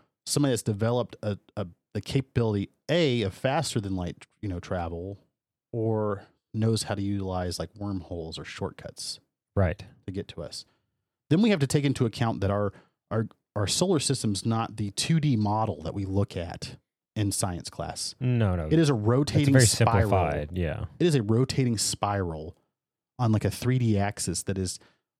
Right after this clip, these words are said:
Speaker 1: hurtling through space.
Speaker 2: Right.
Speaker 1: Right? So if you,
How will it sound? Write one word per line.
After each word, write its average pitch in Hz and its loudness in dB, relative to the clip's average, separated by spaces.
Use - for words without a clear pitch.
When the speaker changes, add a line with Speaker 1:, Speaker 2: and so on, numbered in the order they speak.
Speaker 1:
hurtling 135 2
through 98 -2
space. - -6
Speaker 2:
Right. 87 -4
Speaker 1:
Right? 123 -2
So 147 4
if - 0
you, 185 4